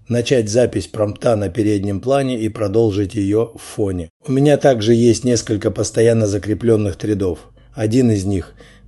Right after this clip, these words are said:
трекер Linear, куда я могу быстро отправить любой кусок текста, и благодаря текущему контексту треда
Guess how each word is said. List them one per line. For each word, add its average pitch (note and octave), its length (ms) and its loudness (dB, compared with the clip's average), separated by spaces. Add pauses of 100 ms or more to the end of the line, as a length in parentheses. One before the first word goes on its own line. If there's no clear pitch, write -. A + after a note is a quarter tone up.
трекер A#2 420 2
Linear, G2+ 540 2 (220)
куда B2+ 300 2
я A#2 60 4
могу A#2 280 2
быстро A2 420 2
отправить G2+ 600 0
любой A2 420 2
кусок G2+ 420 -6
текста, B2 600 -2 (400)
и C#3 100 -4
благодаря B2+ 560 2
текущему G#2+ 600 -2
контексту G2 640 -4
треда G#2+ 420 0